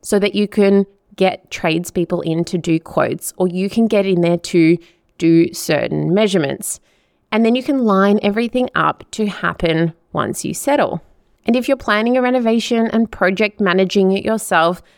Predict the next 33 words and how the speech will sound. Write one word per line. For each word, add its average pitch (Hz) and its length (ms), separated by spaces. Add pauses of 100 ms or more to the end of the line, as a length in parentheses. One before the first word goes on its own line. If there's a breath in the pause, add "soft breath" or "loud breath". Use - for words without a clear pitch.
(200 soft breath)
making 196 440
sure 208 360
that 196 140
you 202 140
have 196 220
everything 208 680
written 180 440
down 180 460 (380)
in 185 360 (180)
detail 170 680 (280 soft breath)
and 233 100
you're 226 80
having 226 240
a 403 40
lot 381 160
of 269 120
communication 226 880
and 190 140
conversations 175 840
with 165 400
tradespeople. - 920
Like 185 220
I - 20
said 196 240
earlier, 165 380
understanding 208 600
exactly 208 760 (320 soft breath)
what 214 300
needs 214 480
to - 100
happen 202 520 (160)
and 202 240
when, 185 380